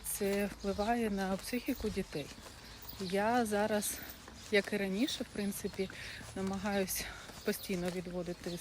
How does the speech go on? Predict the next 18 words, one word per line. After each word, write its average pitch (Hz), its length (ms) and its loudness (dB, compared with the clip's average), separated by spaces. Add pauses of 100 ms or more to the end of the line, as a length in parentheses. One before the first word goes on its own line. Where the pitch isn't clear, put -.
(100)
сина 185 260 -2 (500)
до 202 100 2
школи. 285 480 4 (480)
Або 196 280 2
я, 269 440 2
або 185 320 -2 (580)
Акім 180 400 -4
це 254 200 -2
робить. 294 460 0 (840)
Одного 202 420 2
ми 185 180 0
його 185 260 -2
не 190 200 2
залишаємо. 220 840 0 (1040)
Ну, 415 220 4 (140)
я 214 260 4 (120)
це 214 120 6
роблю, 220 260 4